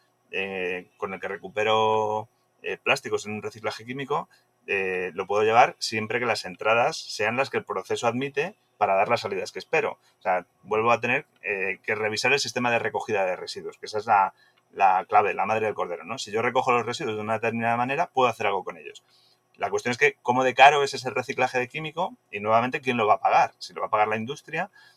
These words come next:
o lo vamos a pagar nosotros, si lo vamos a pagar nosotros en el precio del producto o si lo vamos a pagar nosotros vía, vía impuesto. Y luego el reciclaje enzimático, pues me, me ocurre lo mismo, ¿no? ¿Cuánta esencia de vainilla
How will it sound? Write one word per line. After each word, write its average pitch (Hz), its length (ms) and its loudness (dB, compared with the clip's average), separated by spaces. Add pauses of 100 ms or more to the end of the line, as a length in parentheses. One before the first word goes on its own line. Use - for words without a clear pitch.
(140)
o 98 160 -2
lo 95 60 0
vamos 107 180 0
a 107 40 -4
pagar 107 200 4
nosotros, 131 420 -4
si - 80 -8
lo 101 60 0
vamos 107 160 -8
a 110 60 -4
pagar 113 180 2
nosotros 113 320 -8
en 92 60 -8
el 90 40 -12
precio 113 300 -2
del 110 120 -2
producto 139 480 -2
o 117 60 -8
si 107 60 -10
lo 98 80 -2
vamos 107 240 -4
a 107 40 -16
pagar 107 180 2
nosotros 120 420 -8
vía, 143 320 -2 (440)
vía 104 140 -4
impuesto. - 480 -12 (260)
Y - 40 -12
luego 127 160 6
el 107 80 0
reciclaje 101 400 -6
enzimático, 123 420 -4
pues 110 140 -6
me, 92 200 -8
me 98 120 -14
ocurre 104 260 -4
lo 110 100 0
mismo, 98 300 -10
¿no? 117 100 -8
¿Cuánta 117 220 -4
esencia 123 340 -4
de 117 60 -2
vainilla 120 640 -2